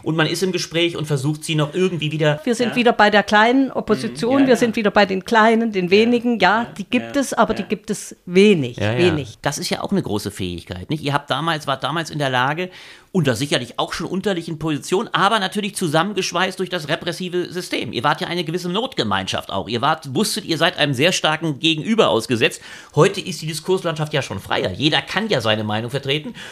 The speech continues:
Speaker 1: und dementsprechend driftet sicherlich manches auseinander, aber ihr habt, ihr haltet noch Kontakt gegen die,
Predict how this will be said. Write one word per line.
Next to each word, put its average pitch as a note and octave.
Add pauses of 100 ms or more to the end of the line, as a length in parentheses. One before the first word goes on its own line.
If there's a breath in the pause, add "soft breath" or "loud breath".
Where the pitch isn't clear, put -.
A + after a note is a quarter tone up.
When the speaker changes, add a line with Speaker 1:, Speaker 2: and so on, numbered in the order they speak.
(120)
Speaker 1:
und A#2+
dementsprechend D#3
driftet D#3
sicherlich D3+
manches D3
auseinander, C#3+
aber D#3+
ihr E3
habt, - (100)
ihr C3+
haltet F3
noch F3+
Kontakt -
gegen D3+
die, C#3+